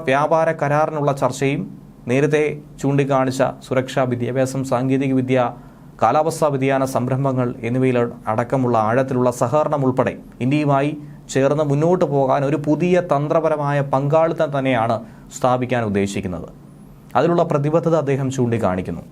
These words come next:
നിയമത്തിനും ക്രിമിനൽ നീതിന്യായ വ്യവസ്ഥയ്ക്കും അദ്ദേഹം നൽകിയ സേവനങ്ങൾ പരിഗണിച്ച്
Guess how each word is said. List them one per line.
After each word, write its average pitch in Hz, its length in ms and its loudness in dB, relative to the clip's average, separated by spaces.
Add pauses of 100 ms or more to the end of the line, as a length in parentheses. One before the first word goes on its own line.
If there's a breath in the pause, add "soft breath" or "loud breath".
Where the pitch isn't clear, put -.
നിയമത്തിനും 170 580 2 (440)
ക്രിമിനൽ 165 360 4
നീതിന്യായ 165 560 2
വ്യവസ്ഥയ്ക്കും 147 640 0
അദ്ദേഹം 143 300 2
നൽകിയ 139 260 2
സേവനങ്ങൾ 147 640 0
പരിഗണിച്ച് 127 640 -2